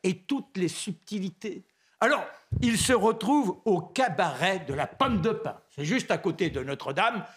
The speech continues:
Et là, on festoie et on se laisse aller au dithyrambe. Et les découvertes des néologismes, également les mots restaurés, ceux qui étaient tombés en désuétude, hop, on les fait flamber le temps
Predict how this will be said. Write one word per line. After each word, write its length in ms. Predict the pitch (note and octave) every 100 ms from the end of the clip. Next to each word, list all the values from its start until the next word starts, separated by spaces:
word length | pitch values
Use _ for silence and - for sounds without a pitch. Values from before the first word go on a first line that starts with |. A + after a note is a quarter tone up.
| -
Et 100 | G#3+
là, 280 | G#3+ D#3+ - D4
on 120 | C#4
festoie 640 | - D#3+ - G3 A#3 B3+ - -
et 60 | G#3+
on 140 | G3+
se 140 | - E3+
laisse 280 | E3+ -
aller 340 | D#3 E3+ B3+ - -
au 140 | A#3 G#3
dithyrambe. 720 | F#3+ - C4 D4 D4+ G3+ C#3+ - -
Et 300 | C#4+ D4 G#3 - _ _ _ _ -
les 180 | E3+ G#3
découvertes 540 | G#3 G#3+ F#3+ B3 G#3
des 140 | D#3+ F3
néologismes, 920 | G3+ A3 A#3+ A3 A#3+ B3+ - F3 D#3 _ -
également 460 | E3+ E3 G3+ G#3+ G3
les 200 | G3+ G#3
mots 220 | G#3 A3
restaurés, 800 | G3+ A#3 - D#4+ C#4 D4+ C#4+ A3+ - - -
ceux 300 | - B3+ A#3+
qui 200 | - A#3
étaient 240 | A3+ A3
tombés 380 | - A3+ A#3 A3+
en 120 | A#3
désuétude, 680 | F3+ G#3+ G#3 A#3+ B3+ D4 -
hop, 140 | C#4+ E4+ - - _ -
on 140 | F#3+
les 140 | G#3+ G#3
fait 500 | - A3 A3+ - _ _
flamber 560 | - - A#3+ G3 C4+ C#4+ - - - -
le 260 | A#2+ F3 G#3 G#3
temps 380 | G#3+ A#3+ B3